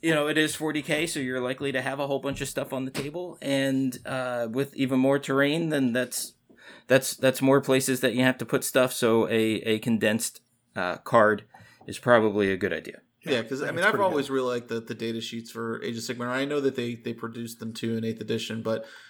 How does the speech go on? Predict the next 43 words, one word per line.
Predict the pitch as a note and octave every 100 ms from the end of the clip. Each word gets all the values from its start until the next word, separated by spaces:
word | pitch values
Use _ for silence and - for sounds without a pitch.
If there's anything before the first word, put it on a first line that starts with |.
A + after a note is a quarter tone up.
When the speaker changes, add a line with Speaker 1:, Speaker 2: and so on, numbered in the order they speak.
| _ -
Speaker 2:
um, | - G#2+ G#2+ G#2+ B2
you | B2
know, |
hopefully | A#2+ C3+ B2 A#2
having | A#2+ A2+ A2+ G#2+ -
these | A#2+ A#2 A2+ -
simpler | - D3 B2 B2+ A#2
ones | A2+ A2+ A2
that | A2
will | A2
be | G#2+
smaller | G#2+ - A#2+ A2+ A2+ A2 G#2+ G#2+ - _ _ -
and | A2+
easier | A2+ A2
to | G#2+
put | A2+
on | A2
there, | A2+
so | G#2 A2
you're | A2
not | A2 A2 -
pulling | A#2+ A2+ A2 A2
up, | G#2+ A2
you |
know, | G#2+
your, | G#2 A2 G#2+
your | A2 G#2+
fifty-page | - A2+ A2+ - A2 G#2+
rule | A2 G#2+
book | G#2+ G#2+ - - - - _ -
every | A2+ G#2+
five | G#2 G#2+ G#2
seconds | G#2+ G#2 G2+ G#2+ -
helps, | E2 - - - -
I | -
think. | D#2 - - _ _ _ _ _ _ _ _ - _ - _ -
Speaker 3:
I | D3
also | F3 F#3 G3 D#3
like, | B2+ B2+ A#2+ - -
uh, | C3 A#2+ A2+ A2
the | B2
call | - A2 G#2+
outs | B2+ C#3+ D#3 -